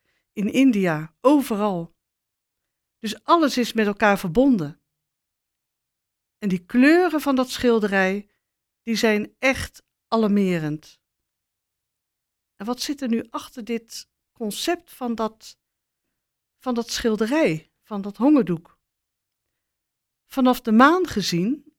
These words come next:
lijkt de aarde blauw of groen. En dat laat zien dat het leven hier mogelijk is. Maar de atmosfeer warmt op en de zeespiegel stijgt.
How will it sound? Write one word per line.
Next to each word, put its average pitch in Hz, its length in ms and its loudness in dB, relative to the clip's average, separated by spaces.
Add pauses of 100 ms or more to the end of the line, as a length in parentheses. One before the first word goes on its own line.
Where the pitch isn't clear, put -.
(160)
lijkt 247 300 -2
de - 80 -4
aarde 196 460 -4
blauw 180 440 0
of 226 380 -10
groen. 240 540 -2 (880)
En 254 140 0
dat 254 160 -2
laat 214 240 0
zien 277 640 2 (560)
dat 262 140 -6
het 269 160 -6
leven 202 400 2
hier 247 220 4
mogelijk 302 520 2
is. - 400 -16 (1500)
Maar 269 160 2
de 277 100 4
atmosfeer 254 920 0
warmt 220 320 -2
op - 420 -4
en 208 100 -6
de 190 120 -4
zeespiegel 285 760 0
stijgt. - 760 -6